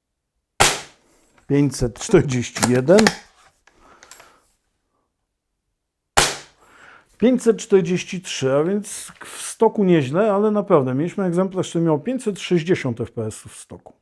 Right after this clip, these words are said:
Snajpa od Double Bella. Niecałe dwa i pół kilograma.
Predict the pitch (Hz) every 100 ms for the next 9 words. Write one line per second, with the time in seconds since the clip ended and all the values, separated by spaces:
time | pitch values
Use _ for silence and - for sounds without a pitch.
0 | _ _ _ 127 _ - - - - -
1 | 240 190 190 160 143 135 165 247 175 180
2 | 175 180 160 135 113 98 - _ - -
3 | - - _ _ _ - _ - 160 180
4 | 196 180 156 123 123 208 226 190 202 165
5 | 196 175 156 120